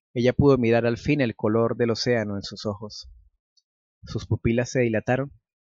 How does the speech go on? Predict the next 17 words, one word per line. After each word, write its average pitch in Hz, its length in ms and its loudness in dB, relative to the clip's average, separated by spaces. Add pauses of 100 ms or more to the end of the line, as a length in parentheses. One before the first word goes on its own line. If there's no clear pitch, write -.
(120)
y 104 80 -16
quedó 110 320 -2
atrapada 127 480 -2
mirando 107 400 -4
fijamente. 104 680 -6 (1120)
Terry 123 300 2
entendió 110 560 -2
que 123 180 0
era 120 80 2
el 117 80 -2
momento 110 400 -2
de 110 80 2
decir 104 220 -6
la 104 100 -2
verdad. 101 340 -2 (920)
La 107 180 -4
acercó. 104 580 -6